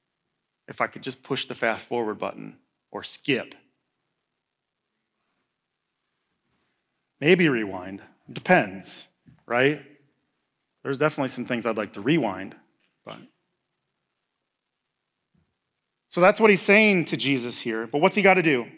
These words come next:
It's to worship who? Right? And what's the Bible clearly tell us from cover to cover?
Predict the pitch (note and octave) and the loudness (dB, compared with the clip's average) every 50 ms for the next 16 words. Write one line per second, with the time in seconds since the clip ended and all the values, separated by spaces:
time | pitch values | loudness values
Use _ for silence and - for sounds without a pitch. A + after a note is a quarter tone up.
0 | - _ _ _ _ _ _ _ _ _ _ _ _ _ _ _ _ _ _ _ | -20 _ _ _ _ _ _ _ _ _ _ _ _ _ _ _ _ _ _ _
1 | _ _ _ _ _ _ _ _ _ _ _ _ _ _ _ _ _ _ _ _ | _ _ _ _ _ _ _ _ _ _ _ _ _ _ _ _ _ _ _ _
2 | _ _ _ _ _ _ _ _ _ _ _ _ _ _ _ _ _ _ _ _ | _ _ _ _ _ _ _ _ _ _ _ _ _ _ _ _ _ _ _ _
3 | _ _ _ _ _ _ _ - - - - C3 A#2+ D3+ D3+ C#3+ - C#3+ A2 - | _ _ _ _ _ _ _ -20 -14 -10 -6 0 2 2 2 2 0 -2 -6 -8
4 | - _ _ _ _ _ _ _ - - D3+ C3 A2 G2+ - - - _ _ _ | -12 _ _ _ _ _ _ _ -4 -2 -2 -2 -2 -4 -8 -14 -20 _ _ _
5 | _ _ _ _ _ _ _ _ _ _ _ _ _ _ _ _ _ _ _ _ | _ _ _ _ _ _ _ _ _ _ _ _ _ _ _ _ _ _ _ _
6 | _ _ _ _ _ _ _ _ _ _ _ _ _ _ _ _ _ - A2 A2+ | _ _ _ _ _ _ _ _ _ _ _ _ _ _ _ _ _ -6 -4 -2
7 | B2 C3+ C#3 - - _ _ _ _ _ _ _ _ _ _ _ _ _ _ _ | -2 -2 -4 -8 -14 _ _ _ _ _ _ _ _ _ _ _ _ _ _ _
8 | _ _ _ _ - C#3 D3+ D#3+ E3 E3 - - - - D#3 D3 D3+ D3+ D3 C#3 | _ _ _ _ -4 2 4 4 4 4 0 -6 -8 -2 0 2 4 4 4 2
9 | C#3 B2+ - - - - - - - F3 E3+ E3 D#3+ D3+ C#3+ B2+ A#2+ A#2 A2+ - | 0 -4 -6 -10 -12 -12 -12 -6 0 2 4 4 4 4 2 2 0 -2 -4 -2
10 | A#2+ A2 A2 G#2+ G#2+ G#2+ G#2+ - - - - B2+ A#2 A2 - - D3+ C#3+ B2+ C3 | -2 -2 0 0 -2 -2 -4 -6 -12 -10 -8 -8 -8 -8 -2 0 0 0 0 0
11 | B2+ - - - - - B2 A2+ G#2+ G#2+ G#2+ A#2 B2 B2+ | -4 -6 -8 -14 -8 -4 -4 -4 -2 -4 -8 -8 -10 -16